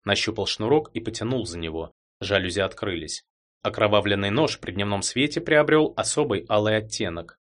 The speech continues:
Он чуть надавил на него, и Елена почувствовала, как острый кончик прошёл сквозь одежду и проткнул кожу. У неё перехватило дыхание, малейший вздох причинял боль. Она во власти маньяка, который излечивается только при виде крови. Одно резкое движение,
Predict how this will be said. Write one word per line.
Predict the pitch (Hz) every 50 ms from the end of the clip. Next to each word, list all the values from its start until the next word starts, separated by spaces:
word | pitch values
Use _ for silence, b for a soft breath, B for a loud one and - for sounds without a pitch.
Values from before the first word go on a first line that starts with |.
| _ -
Он | 110 110 107
чуть | - - 110 -
надавил | 110 107 104 107 110 127 160 143
на | 110 98
него, | 92 92 90 85 85 85 - _
и | - 110
Елена | 101 101 104 104 101
почувствовала, | 95 - 107 104 - - 151 - - - 151 151 151 151 120
как | 120 - 107 110 - -
острый | 120 117 - - 104 -
кончик | - 135 139 147 - - - -
прошёл | - 143 139 - - 165 147 147 -
сквозь | - - - 107 101 - -
одежду | 101 98 107 151 160 147 - 101
и | 90 - -
проткнул | 120 - 117 117 117 - - 131 123 113
кожу. | - - 120 98 87 82 82 78 76 _ _ _ _ _
У | -
неё | 104 104 101 98 95
перехватило | - - 98 - - 107 101 - 104 101 101
дыхание, | 95 101 - - 139 123 104 92 80 78 76 - _ _ _ _ _
малейший | - 98 98 98 92 - - 101
вздох | 92 95 110 135 143 - -
причинял | - - - - - 101 95 90 87 87 87
боль. | 90 90 85 80 78 - _ _ _ _ _ _
Она | - 110 107 110 104
во | 101 104
власти | 101 107 107 107 107 - -
маньяка, | 107 104 110 113 120 127 135 127 - - - 71 - - _ _ _
который | - - 98 104 101 101 107 120
излечивается | 110 98 104 113 135 135 - - 139 147 143 143 143 - 147 143
только | 139 - 110 98 - - 113
при | - - 104 95
виде | 90 92 82 92
крови. | 90 - - 98 90 85 82 80 76 - _ _ _ _ -
Одно | 110 107 113 120 117
резкое | 104 110 107 107 - 120 107
движение, | 107 101 110 107 113 151 165 160 120 90 82